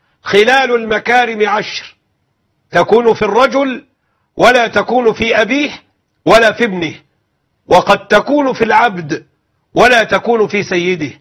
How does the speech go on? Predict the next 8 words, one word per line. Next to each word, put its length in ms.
يقسمها 640
الله 400
تعالى 600
لمن 160
يحب: 380
صدق 320
الحديث، 480
ومداراة 720